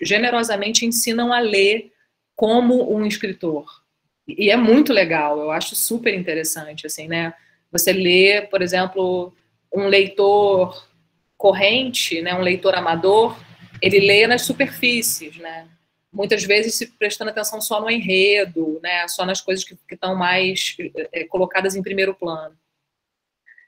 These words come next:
É, e nessas oficinas as pessoas ensinam um pouco como você lê buscando os procedimentos ata-, atrás do texto, como as decisões foram tomadas,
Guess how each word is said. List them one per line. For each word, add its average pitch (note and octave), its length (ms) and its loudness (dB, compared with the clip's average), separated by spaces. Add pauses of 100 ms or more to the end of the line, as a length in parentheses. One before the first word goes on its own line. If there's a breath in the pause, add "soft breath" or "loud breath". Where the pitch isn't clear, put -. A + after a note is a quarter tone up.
(320 soft breath)
É, E3 1000 2
e F#3+ 80 -4
nessas G3+ 360 0
oficinas G#3+ 600 -2
as A3 100 -4
pessoas A3+ 340 0
ensinam A#3+ 640 0
um B3+ 60 -4
pouco A3+ 360 2
como B3 220 -4
você B3 280 0
lê A#3 180 2
buscando B3+ 380 -4
os - 80 -10
procedimentos C4+ 880 0
ata-, D#3+ 420 -4
atrás D#3 400 -6
do E3 80 -10
texto, D3+ 440 -12
como F#3 140 -2
as F#3+ 80 -2
decisões F#3 460 -6
foram F3 300 -8
tomadas, D#3+ 920 -6